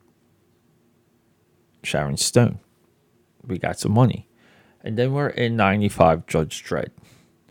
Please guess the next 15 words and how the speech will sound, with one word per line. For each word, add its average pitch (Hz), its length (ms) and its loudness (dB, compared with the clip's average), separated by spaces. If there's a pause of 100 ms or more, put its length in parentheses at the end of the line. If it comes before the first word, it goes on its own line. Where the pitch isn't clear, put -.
(460)
And - 40 -18
then 107 140 -6
we're 90 160 -4
in 80 140 -10 (360)
Assassins 107 880 2 (340)
and 110 200 -6 (120)
Antonio 95 920 0 (100)
Banderas. 101 1040 2 (1040)
Slide, 101 720 4
Daylight 98 480 6
Slide, 87 560 4
Copland. 92 800 2 (280)
Lots 104 380 2
of 98 100 0
attention. - 500 -6